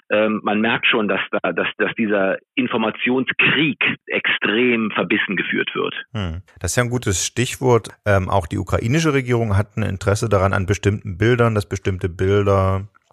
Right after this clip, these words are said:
Speaker 2: ähm, ja, im, im Westen kursieren und so.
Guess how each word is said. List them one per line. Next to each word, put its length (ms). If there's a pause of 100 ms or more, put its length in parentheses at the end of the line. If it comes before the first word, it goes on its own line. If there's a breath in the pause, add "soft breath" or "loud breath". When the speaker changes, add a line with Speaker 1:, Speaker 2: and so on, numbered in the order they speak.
(140)
Speaker 2:
ähm, 300
ja, 140
im, 180
im 220
Westen 480
kursieren 720
und 160
so. 160